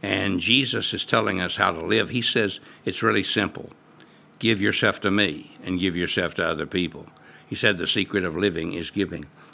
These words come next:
and give what you have. Paul reminded the Ephesian elders in his last words to them not to forget Jesus' words. He said, "It is more blessed to give than it is to receive," Acts twenty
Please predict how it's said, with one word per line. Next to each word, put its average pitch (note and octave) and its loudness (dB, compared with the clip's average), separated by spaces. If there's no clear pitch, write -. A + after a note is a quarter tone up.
and F2+ -4
give F#2+ 0
what G2 0
you G2+ 2
have. G#2 2
Paul A#2 4
reminded G2 2
the F2+ -2
Ephesian F2+ 0
elders F#2 0
in F2+ 0
his G2 -2
last G#2+ 4
words A2+ 0
to F2 -6
them D#2+ -4
not G2+ -2
to - -8
forget F#2 -4
Jesus' F2 -4
words. F#2+ -2
He E2 -4
said, D#2+ -4
"It F2+ 0
is G2 4
more G2+ 2
blessed G2+ 0
to F#2+ -4
give C#2+ -2
than F#2 0
it F2 -2
is F2+ 0
to F2+ -8
receive," F2 -2
Acts - -4
twenty F2+ -4